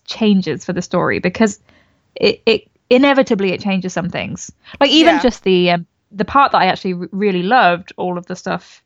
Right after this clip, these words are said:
Speaker 1: in A World Between Worlds, bringing in Mortis again, and Ezra going into this really cool place where he can, potentially, he can change everything about the universe. And he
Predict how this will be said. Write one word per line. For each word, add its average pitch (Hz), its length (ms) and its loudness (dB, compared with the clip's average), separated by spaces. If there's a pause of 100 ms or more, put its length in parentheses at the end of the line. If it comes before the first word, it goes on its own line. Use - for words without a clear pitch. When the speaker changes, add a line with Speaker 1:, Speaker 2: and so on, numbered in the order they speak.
Speaker 1:
in 185 120 -2
A - 20 0
World 175 160 2
Between 180 300 -4
Worlds, 180 560 2 (420)
bringing 185 300 2
in 175 80 2
Mortis 220 420 2
again, 180 480 2 (400)
and 175 180 0
Ezra 175 220 2
going 190 300 4
into 180 180 2
this 170 140 -2
really 180 160 -2
cool - 160 -6
place 214 440 2
where 170 240 2
he 185 140 -4
can, 175 400 -4 (460)
potentially, 185 640 0
he 185 120 0
can 185 160 0
change 185 320 0
everything 185 340 -2
about 214 280 2
the 170 80 0
universe. 165 520 -4 (460)
And 165 340 -6 (180)
he - 360 -10